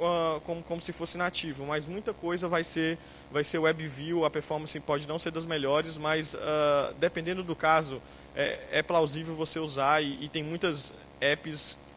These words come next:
usando ele e que funcionam muito bem. Então depende da forma como você implementa, ela, ela pode ser uma, uma, uma dessas soluções.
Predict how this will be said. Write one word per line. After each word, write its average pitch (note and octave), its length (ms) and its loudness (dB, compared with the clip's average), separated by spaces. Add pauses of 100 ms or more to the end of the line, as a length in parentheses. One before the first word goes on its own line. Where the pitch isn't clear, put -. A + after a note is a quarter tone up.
usando D3+ 460 -2
ele D#3+ 480 0
e E3 60 -6
que - 100 -10
funcionam E3 380 -4
muito E3 200 -4
bem. D#3 220 0
Então D3 160 -6
depende F3+ 320 -2
da F#3 100 0
forma F3+ 240 -4
como E3+ 160 -6
você E3+ 220 -6
implementa, E3 640 -4 (360)
ela, D3+ 200 6 (100)
ela D3+ 180 6
pode D#3+ 220 2
ser E3 120 0
uma, D#3+ 220 0
uma, D#3 220 0
uma D#3 180 0
dessas D#3 240 0
soluções. C#3 680 -4